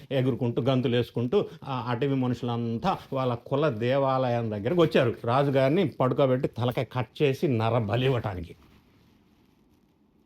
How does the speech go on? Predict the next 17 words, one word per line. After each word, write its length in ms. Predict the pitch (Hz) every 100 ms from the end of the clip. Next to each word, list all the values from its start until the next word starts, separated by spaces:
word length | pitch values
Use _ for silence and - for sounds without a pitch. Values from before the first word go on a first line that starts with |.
| _ -
సీన్ 180 | 135 123
కట్ 240 | 113 -
చేస్తే 380 | 107 - 139 - _ _ _ _ 123
అంతా 260 | 143 170
రెడీ 200 | 151 131
చేసి, 420 | 131 123 113 135 - - -
ఈయనకి 220 | 117 104
స్నానం 320 | 104 120 139
గీనం 280 | 123 120 110
చేసి, 260 | 113 113 120
ఆకులు 360 | 104 127 131
గీకులు 300 | 123 120 120
మొత్తం 340 | 107 104 - 123
కట్టేసి, 460 | 104 - 123 -
మనిషి 320 | 127 110 120 120
నిండా 320 | 113 117 127 - _ _ _ _ - _ _ _ 127
పండబెట్టి, 600 | 127 143 117 - 110